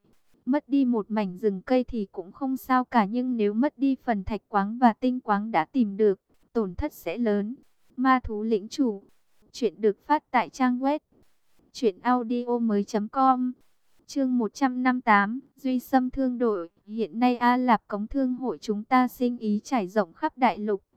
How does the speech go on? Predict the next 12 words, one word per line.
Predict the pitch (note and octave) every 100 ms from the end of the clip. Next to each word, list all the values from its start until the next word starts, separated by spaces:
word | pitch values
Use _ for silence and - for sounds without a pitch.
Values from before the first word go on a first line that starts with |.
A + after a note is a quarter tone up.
| _ -
chính | - G#3
thế | A3 A3
nên | A#3 C4+ B3+
nhu | B3+ B3+
cầu | A#3+ G#3
về | F#3+ G#3
gỗ | G3 G3+ F3+ -
tốt | D4+ -
càng | - A3 G3
ngày | G3+ G3 -
càng | G#3+ F#3+
lớn. | G3 G3 G#3